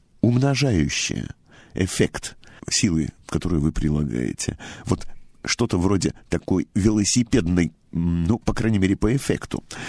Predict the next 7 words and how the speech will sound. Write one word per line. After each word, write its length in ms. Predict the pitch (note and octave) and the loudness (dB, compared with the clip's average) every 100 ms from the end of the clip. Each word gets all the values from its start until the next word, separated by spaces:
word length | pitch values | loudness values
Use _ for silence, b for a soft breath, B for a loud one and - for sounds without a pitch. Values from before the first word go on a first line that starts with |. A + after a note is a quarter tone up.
| B B | B B
э, 160 | - D#2+ | -2 0
такого 360 | F#2 B2+ G#2+ | 0 0 0
устройства 720 | - B2 - C#3 B2 E2+ E2+ | 0 0 0 2 2 2 0
особенного 760 | - F2 - G#2+ E2+ D2 C2+ B1 | 0 0 2 2 2 0 -2 -2
есть 320 | B1 G#2 A#2+ | 0 0 -2
в 60 | - | -2
ногах 420 | D#2 D2 E2 - | 0 0 -4 -6